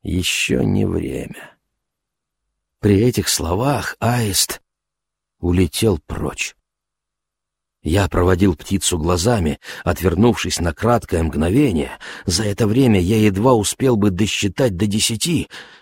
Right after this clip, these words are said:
Тело Дарвилла вдруг словно отяжелело и бессильно навалилось на мои плечи.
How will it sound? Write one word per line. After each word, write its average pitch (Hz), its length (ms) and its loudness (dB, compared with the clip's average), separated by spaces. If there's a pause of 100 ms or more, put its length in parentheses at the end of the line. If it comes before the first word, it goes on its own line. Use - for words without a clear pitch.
(240)
Тело 123 320 4
Дарвилла 123 540 2
вдруг 131 320 2
словно 131 480 2
отяжелело 123 880 -2 (240)
и 113 100 2
бессильно 156 760 2
навалилось 156 600 2
на 143 80 -2
мои 156 220 4
плечи. 147 480 -2